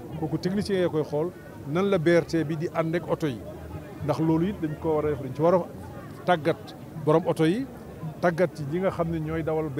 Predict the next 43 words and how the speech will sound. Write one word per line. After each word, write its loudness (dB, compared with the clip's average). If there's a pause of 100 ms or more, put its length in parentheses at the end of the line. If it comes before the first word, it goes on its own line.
R 0
T 0
bi, -4 (380)
mais 4
tàggal 2
ci, -8 (120)
tàggat 2
ci -4
askan 2
bi, -2
parce -4
que 2
lu 4
bees 4
lay 4
doon 4 (540)
ci 0
circulation. 0 (460)
Kon 2 (300)
loolu 4
la 6
ñuy 4
def 0
ci -4
fukki -4
fan 2
yeeg 0
ñeent 0
yi. 0 (680)
Bu 4
ko 6
ci, 0 (140)
bu 4
fukki -4
fan 4
ak 4
ñeent 2
ci -2
weeru 6
janvier, 2 (340)
président 6
dina 2
ñëw, 2